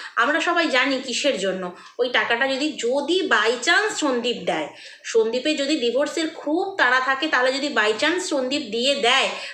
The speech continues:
তাহলে ফোকলাকে একটা ব্যবসা ট্যাবসা করে দেবে আর কি। তো এটা হচ্ছে ব্যাপার, কারণ কুড়ি লক্ষ টাকা ফোকলা, না ফোকলা একসাথে দেখেছে, না এই টিন একসাথে দেখেছে।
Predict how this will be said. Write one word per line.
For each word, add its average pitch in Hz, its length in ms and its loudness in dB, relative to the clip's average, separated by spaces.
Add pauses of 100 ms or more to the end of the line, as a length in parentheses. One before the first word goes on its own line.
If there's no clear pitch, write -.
তাহলে 220 160 0
ফোকলাকে 190 460 -2
একটা 302 160 0
ব্যবসা 185 300 -2
ট্যাবসা 196 300 -2
করে 202 240 0
দেবে 180 220 -2
আর 165 120 -4 (120)
কি। 170 80 -12 (540)
তো - 60 2
এটা 226 200 4
হচ্ছে 269 240 0
ব্যাপার, 170 380 -2
কারণ 220 160 -2 (100)
কুড়ি 262 220 0
লক্ষ 294 320 0
টাকা 302 340 4 (460)
ফোকলা, 247 340 2
না 226 180 2
ফোকলা 254 440 2
একসাথে 294 300 -2
দেখেছে, 320 440 2 (440)
না 220 320 2
এই 220 100 2 (180)
টিন 339 280 2
একসাথে 220 360 -2
দেখেছে। 160 400 -8